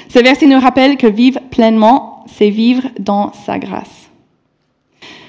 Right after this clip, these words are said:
Donc face à la tentation, sa grâce. Face, euh, à notre solitude, sa grâce. Dans nos défis, sa grâce. Et quand on se trompe,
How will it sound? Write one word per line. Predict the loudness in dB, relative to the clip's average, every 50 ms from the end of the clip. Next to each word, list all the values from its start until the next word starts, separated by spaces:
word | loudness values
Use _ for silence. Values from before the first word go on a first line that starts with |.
| -16 _ -2
Donc | 0 0 0
face | 2 2 4 4 2 0 -4 -10 -12 -4 0
à | 2 2
la | 2 2
tentation, | 0 -2 -2 -2 -2 -2 0 2 2 2 0 -4 -10 -18 -20 -20
sa | -14 -4 -2 -2 0
grâce. | 0 0 -2 -2 -2 -2 -4 -10 -16 -18 -20 -20 -20 -20 -20 -18
Face, | -4 0 2 2 2 0 -4 -8 -14 -16 -18 -20 _ _ _ -4
euh, | -2 0 0 0 -2 0
à | 0 0 0 0 0
notre | -2 -4 -6
solitude, | -6 -2 0 2 2 2 2 2 2 2 4 2 0 0 -4
sa | -8 -4 -2 -2 -2 0
grâce. | -2 -4 -6 -6 -6 -8 -12 -16 -20 -20 -20 -18 _
Dans | -2 0 2
nos | 2 4 4
défis, | 2 2 0 2 0 0 0 -2 -4 -8 -8
sa | -6 -6 -6
grâce. | -6 -8 -8 -8 -8 -8 -10 -14 -18 -20 -20 _ _ _ _ _ _ _ _ _ _ _
Et | -6
quand | -2 0 2 2 2
on | 0
se | -2 -6
trompe, | -12 -6 -4 0 0 0 0 -2